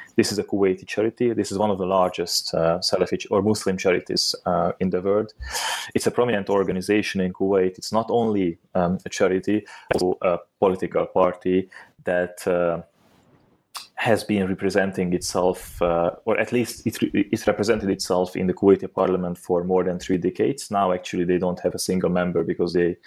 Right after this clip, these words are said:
they lost, uh, the last elections. And, uh,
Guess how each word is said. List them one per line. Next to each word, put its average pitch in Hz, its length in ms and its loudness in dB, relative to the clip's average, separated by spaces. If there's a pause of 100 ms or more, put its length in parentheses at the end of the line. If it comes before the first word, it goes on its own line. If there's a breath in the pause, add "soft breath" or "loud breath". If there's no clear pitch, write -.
(540 loud breath)
they 95 160 0
lost, - 480 -2 (100)
uh, 80 800 0
the 82 580 0
last 90 320 2
elections. 107 680 -2 (1500 loud breath)
And, 104 420 0
uh, 101 580 2